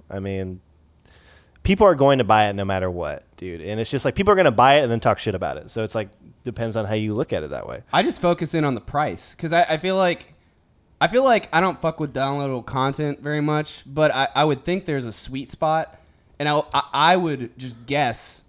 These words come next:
Speaker 2: that it'd be, like, five dollars to twenty dollars.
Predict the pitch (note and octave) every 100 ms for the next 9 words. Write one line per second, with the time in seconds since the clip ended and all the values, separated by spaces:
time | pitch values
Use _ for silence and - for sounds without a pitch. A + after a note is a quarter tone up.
0 | _ C3+ C3+ C3+ C3 A#2 - - C3+ C#3+
1 | D3 C#3+ C3+ C3+ C3+ C3 - _ _ B2
2 | - C#3+ C3+ B2 G#2 F#2+ F2+ D#2